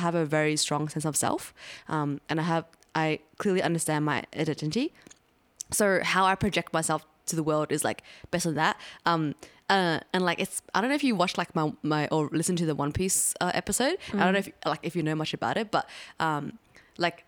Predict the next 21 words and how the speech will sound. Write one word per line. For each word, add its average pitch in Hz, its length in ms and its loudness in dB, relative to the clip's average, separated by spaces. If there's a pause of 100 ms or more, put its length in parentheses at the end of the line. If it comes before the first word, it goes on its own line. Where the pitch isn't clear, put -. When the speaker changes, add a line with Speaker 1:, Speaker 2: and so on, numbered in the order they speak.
(100)
Speaker 1:
but - 240 -2
it's, - 180 0
like, 196 160 0 (300)
well, 208 160 0
I - 40 2
don't 254 100 2
know 349 60 2
if 330 100 -4
this, - 140 0
like, 196 120 -4
sa-, 190 240 0
sounds 180 300 0
sad, 156 360 0
but 175 160 0 (220)
most 190 200 0
of 226 120 0
my 190 220 2
identity 160 480 0
is 156 120 -2
pretty 160 240 -2
much 151 300 -2